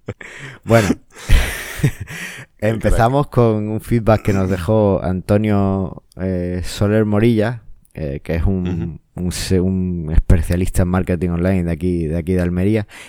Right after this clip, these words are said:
Speaker 1: y por supuesto, bueno, y nos lo dejó en iVoox,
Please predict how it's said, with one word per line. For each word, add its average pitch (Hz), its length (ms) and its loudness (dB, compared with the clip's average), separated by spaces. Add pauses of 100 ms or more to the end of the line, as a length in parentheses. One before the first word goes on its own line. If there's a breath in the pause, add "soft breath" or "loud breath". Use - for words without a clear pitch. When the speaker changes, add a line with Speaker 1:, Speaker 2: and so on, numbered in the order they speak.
(100)
Speaker 1:
y 127 140 4
por 127 200 6
supuesto, 123 680 4
bueno, 104 220 6
y 107 120 2
nos 98 140 6
lo 98 140 6
dejó 95 220 4
en 113 120 4
iVoox, 120 480 6